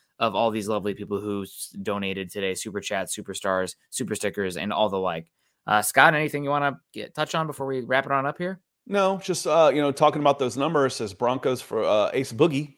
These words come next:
Speaker 2: comes in, he says, "Broncos for life." Uh, Jared Goff and Derek Carr rated higher than Russ. They played better than him last year, significantly better. So
Speaker 1: Mm-hmm.
Speaker 2: I'm okay with that.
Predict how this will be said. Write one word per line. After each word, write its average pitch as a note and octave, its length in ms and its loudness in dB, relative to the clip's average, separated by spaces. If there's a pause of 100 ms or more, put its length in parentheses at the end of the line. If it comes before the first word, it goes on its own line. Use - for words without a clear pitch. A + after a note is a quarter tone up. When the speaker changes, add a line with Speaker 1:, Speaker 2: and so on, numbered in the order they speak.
Speaker 2:
comes B2+ 220 -2
in, B2+ 80 -2
he C#3 60 -2
says, A#2 180 -8
"Broncos A#2+ 440 -2
for - 160 -2
life." B2+ 560 2 (440)
Uh, A2 360 0 (140)
Jared C3+ 240 2
Goff C3 220 6
and A2+ 80 -4
Derek B2 240 2
Carr A#2+ 240 4
rated A#2+ 260 2
higher A2+ 280 4
than G#2+ 180 -6
Russ. A#2+ 460 -2 (120)
They G2+ 180 -6
played A#2+ 300 0
better F2+ 180 -4
than E2 120 -10
him D#2 120 -12
last D#2 280 -8
year, D#2 160 -10 (200)
significantly B2+ 880 -6
better. E2+ 320 -8 (680)
So G#2 340 0
Speaker 1:
Mm-hmm. F2+ 120 -8
Speaker 2:
I'm C#3+ 100 0
okay D#3 180 -2
with - 160 -4
that. - 220 -6